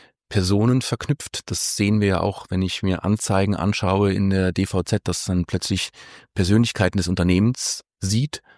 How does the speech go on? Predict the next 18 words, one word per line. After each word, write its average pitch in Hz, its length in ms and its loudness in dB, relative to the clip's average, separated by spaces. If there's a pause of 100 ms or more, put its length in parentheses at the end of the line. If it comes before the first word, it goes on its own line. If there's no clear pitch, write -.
(120)
und 95 340 0
nicht 104 200 2
nur 104 260 4
ein 90 100 2
Produkt - 360 -2
möglicherweise 107 760 2
oder 82 240 2
eben 87 560 -2
versucht 92 300 -2
wird, 92 100 0
die 82 60 -4
Dienstleistung 110 580 -2
zu 113 140 -8
beschreiben. 107 560 -2 (640)
Das 90 140 -2
ist 107 80 0
schon 104 120 0
etwas, 92 540 -4